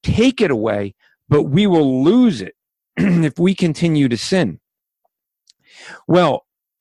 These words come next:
Romans five, uh, sorry, Romans eight, I'm sorry, let me get that again. Romans eleven twenty-nine, Paul gives a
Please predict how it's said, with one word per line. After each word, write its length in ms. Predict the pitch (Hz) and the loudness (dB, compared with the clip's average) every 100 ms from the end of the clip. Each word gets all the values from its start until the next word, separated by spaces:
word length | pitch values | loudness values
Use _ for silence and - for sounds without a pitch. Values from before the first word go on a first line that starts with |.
| _ _ _ _ _ | _ _ _ _ _
Romans 720 | 123 139 202 208 156 127 - - _ | -4 0 2 2 0 -2 -8 -20 _
five, 580 | - 196 196 143 127 - | -6 -2 -2 -2 -6 -6
uh, 100 | 135 | -6
sorry, 240 | - 170 | 0 0
Romans 440 | 127 160 185 165 - - | 0 0 0 0 -2 0
eight, 320 | 185 147 - _ _ _ _ _ _ - | 2 2 -2 _ _ _ _ _ _ -14
I'm 140 | 123 | -12
sorry, 360 | 104 104 147 139 - | -6 -6 -6 -10 -10
let 80 | 117 | -6
me 80 | |
get 160 | 113 107 | -6 -4
that 100 | 110 | -6
again. 300 | 110 123 107 | -4 -4 -2
Romans 380 | 127 175 175 127 | 0 0 0 -2
eleven 640 | - 110 160 160 151 117 - - - _ _ _ _ _ _ - | -6 -2 0 2 0 -4 -8 -20 -20 _ _ _ _ _ _ -8
twenty-nine, 800 | 175 160 143 165 170 131 104 - _ - | -2 0 0 0 -2 -2 -6 -10 _ -8
Paul 240 | 170 180 | -2 0
gives 400 | 147 147 143 120 - | 0 -2 -4 -6 -8
a 380 | 139 123 117 104 | -2 0 -2 -6